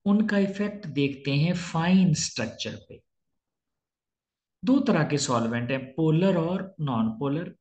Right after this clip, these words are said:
जो नॉन पोलर solvent होता है, वो hydrogen bond नहीं बनाता with solute। अगर वो hydrogen bond नहीं बनाएगा,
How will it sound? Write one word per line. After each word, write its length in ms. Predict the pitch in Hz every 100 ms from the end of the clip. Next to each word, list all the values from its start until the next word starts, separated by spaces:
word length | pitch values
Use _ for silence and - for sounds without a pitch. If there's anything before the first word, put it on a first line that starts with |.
| _ _ _ - - _ 147
जो 140 | 247
नॉन 640 | 214 160 165 214 254 247
पोलर 320 | 233 202 202
solvent 560 | 196 - 147 127 127 127
होता 360 | 117 110 104 110
है, 400 | 110 147 - _ _ _ _ -
वो 80 | 208
hydrogen 600 | 165 170 156 190 208 208
bond 500 | 156 135 135 151 151
नहीं 440 | 151 135 131 127 123
बनाता 600 | 120 113 110 123 135 131
with 200 | 156 170 -
solute। 640 | - 117 113 90 78 - - - _ _ _ _ _ _ _ _ _ _ _ _ _ _ -
अगर 240 | 190 269
वो 180 | 285 277
hydrogen 640 | 180 160 156 214 240 226
bond 340 | 156 175 190 165
नहीं 340 | 165 226 233
बनाएगा, 720 | 170 139 113 110 110 113 120